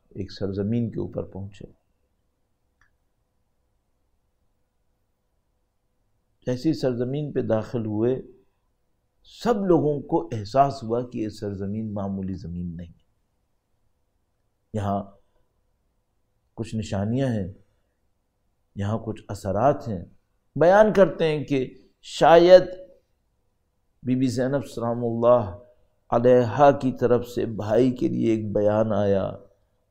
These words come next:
کہ "بھیا، یہ زمین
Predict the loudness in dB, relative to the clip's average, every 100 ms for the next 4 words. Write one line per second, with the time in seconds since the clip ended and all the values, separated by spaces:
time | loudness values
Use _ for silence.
0 | _ _ _ _ _ _ _ _ _ _
1 | _ -18 -12 -12 -10 -10 -6 0 4 2
2 | 0 -16 -20 _ _ _ _ _ _ _
3 | _ _ -8 -4 -4 -2 -4